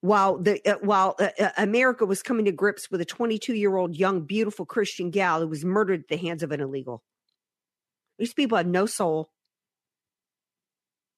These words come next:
No, no ability to empathize with anybody.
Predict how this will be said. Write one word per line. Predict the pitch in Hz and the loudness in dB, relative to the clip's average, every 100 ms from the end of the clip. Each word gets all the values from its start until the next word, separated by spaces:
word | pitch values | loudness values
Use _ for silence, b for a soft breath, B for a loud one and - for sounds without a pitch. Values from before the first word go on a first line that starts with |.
| _ _ _ _ _ _ | _ _ _ _ _ _
No, | 185 233 247 214 | 0 2 2 2
no | 214 247 | 4 4
ability | - 220 240 233 226 | 4 2 4 4 2
to | 220 - | -4 -4
empathize | 196 160 190 170 180 | -4 -4 0 0 0
with | 175 160 | -2 -2
anybody. | 160 156 151 147 156 | -2 -2 -2 -4 -6